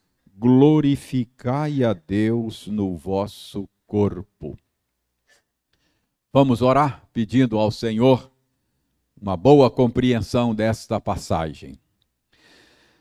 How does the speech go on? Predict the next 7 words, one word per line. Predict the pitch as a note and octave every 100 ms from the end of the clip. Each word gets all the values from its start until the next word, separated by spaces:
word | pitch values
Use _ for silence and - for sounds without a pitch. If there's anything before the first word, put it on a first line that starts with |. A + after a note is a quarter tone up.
| _ _ _ _ _ _ _ _ _
Ó | - D3+
Deus, | D3+ E3+ B2+ -
rendemos-te | B2+ E3 D3+ D#3 D3 C3 - - C3
graças | A2 G#2+ C#3+ F3 E3+ - - F3 E3+ C#3 - - - - _ _
pela | A2+ A#2 A#2 G#2 F2+ D#2 _ _
oportunidade | D#3 D3 D3 C3+ G#2 C#3+ C3 A2+ A2+ B2 A2+ A2
bendita | F#2 E3 D3 B2+ - G3+ - - A2 E2+